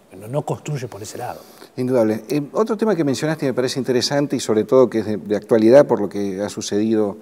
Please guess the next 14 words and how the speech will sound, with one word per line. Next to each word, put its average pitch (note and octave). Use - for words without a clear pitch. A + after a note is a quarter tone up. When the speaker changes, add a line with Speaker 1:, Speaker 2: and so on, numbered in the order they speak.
Speaker 2:
con G2+
el G2+
tema G#2+
de G#2
los G2
tarifazos G#2+
y F#2+
su -
llegada F#2+
a F#2+
la, F2
a G2
la G#2
Corte. B2+